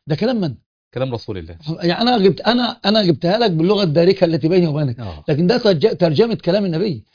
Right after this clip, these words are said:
Speaker 2: آه.
Speaker 1: قال: "ولكنكم غثاء كغثاء السيل".
Speaker 2: نعم.
Speaker 1: طيب، ولذلك أنا ما قلت إن الخيرية معدومة في الأمة،
Speaker 2: صحيح.
Speaker 1: بل أنا دائمًا أبشر وأقول: "التمكين موجود، موجود".
Speaker 2: بإذن
Speaker 1: مع
Speaker 2: الله.
Speaker 1: القلة
Speaker 2: نعم.
Speaker 1: القليلة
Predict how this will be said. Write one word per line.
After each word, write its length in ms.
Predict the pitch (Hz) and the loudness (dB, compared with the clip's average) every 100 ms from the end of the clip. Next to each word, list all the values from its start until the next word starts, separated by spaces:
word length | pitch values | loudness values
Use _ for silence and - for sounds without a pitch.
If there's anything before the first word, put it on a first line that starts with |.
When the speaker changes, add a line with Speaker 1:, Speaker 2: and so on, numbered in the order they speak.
| - | -16
Speaker 2:
آه. 160 | 92 78 | -16 -8
Speaker 1:
قال: 200 | - 208 220 | 0 2 2
"ولكنكم 440 | 196 190 202 196 | 0 -2 -4 -2
غثاء 320 | 165 190 226 | -2 -2 -4
كغثاء 400 | - 156 147 - | -2 -2 -2 -6
السيل". 400 | 170 - 233 139 - | -8 -6 -6 -8 -12
Speaker 2:
نعم. 280 | 107 85 82 _ _ _ | -10 -10 -12 _ _ _
Speaker 1:
طيب، 360 | - 208 247 175 - | 0 2 0 -6 -4
ولذلك 440 | 160 156 202 233 - | 0 2 2 0 -2
أنا 140 | 170 185 | 0 0
ما 100 | 180 | -2
قلت 280 | 247 226 | -2 0
إن 120 | 196 175 | 0 0
الخيرية 320 | - 160 202 | -2 -2 0
معدومة 340 | 180 185 233 | -2 -2 -2
في 80 | 202 | -2
الأمة، 280 | 269 220 131 _ | -2 -2 -6 _
Speaker 2:
صحيح. 200 | 117 113 | -8 -4
Speaker 1:
بل 80 | 160 | -2
أنا 160 | 214 196 | 0 0
دائمًا 320 | 240 233 202 | 0 -2 -2
أبشر 320 | 190 - 220 | -2 -2 -2
وأقول: 300 | 185 - 226 | -4 -2 -2
"التمكين 460 | 208 190 160 247 226 | 0 0 0 0 0
موجود، 240 | 202 233 | 0 -2
موجود". 420 | 214 208 254 185 - | -2 -2 -4 -6 -8
Speaker 2:
بإذن 300 | 104 104 175 | -8 -6 -2
Speaker 1:
مع 160 | 156 | 0
Speaker 2:
الله. 100 | 170 | 0
Speaker 1:
القلة 220 | - 269 254 | 0 0 0
Speaker 2:
نعم. 100 | 202 | 0
Speaker 1:
القليلة 500 | - 165 202 233 | 2 2 2 0